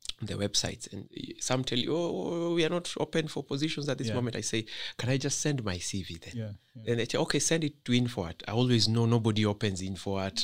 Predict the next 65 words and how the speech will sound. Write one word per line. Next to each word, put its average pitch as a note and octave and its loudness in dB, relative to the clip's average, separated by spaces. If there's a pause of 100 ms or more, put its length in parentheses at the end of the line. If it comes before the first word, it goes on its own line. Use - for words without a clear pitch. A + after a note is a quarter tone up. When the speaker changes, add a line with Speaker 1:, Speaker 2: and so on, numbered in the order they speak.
Speaker 2:
Yeah. A2 -2 (180)
Speaker 1:
So - 6
I A2+ 8
say, C3+ 6
"Okay, - -2
is C3 0
there F#3 2
somebody E3 2
I C#3 2
can B2+ 0
copy?" - 0 (100)
Speaker 2:
Yeah. A2+ -20
Speaker 1:
So - -2
these E3 0
guys C3+ 4
start C3 0
realizing, A2 4
"Hey, D4+ 2
this A2 2
Jama G2 2
is F#2 0
so A2 2
persistent, - -4
eh?" B2+ 0
Speaker 2:
Yeah. G#2+ 0 (300)
Speaker 1:
They - 2
say, - 6
"Okay, D#3 2
fine." B2+ 6
So - 2
once F#3+ 6
they F3 6
give F3 0
me F3+ 6
an D#3 6
email E3 2
to - -6
copy - 0
to, - -4
then C#3 0
I C3 2
say, - -4
"Thank F3 0
you. A#2 4
I A2+ 4
know D#3 -2
that E3 -4
you A2+ 2
have G#2+ -2
sent C#3+ 0
you C3 0
the G#2+ 2
soft - -2
copy. - -10 (120)
Speaker 2:
Yeah. G#2+ -6
Speaker 1:
Can D3+ 0
I F#3+ 2
also G3+ 4
just E3+ -2
drop C3+ 2
a C#3 2
hard B2 2
copy G#2 -2
in F2+ -10
case?" - -12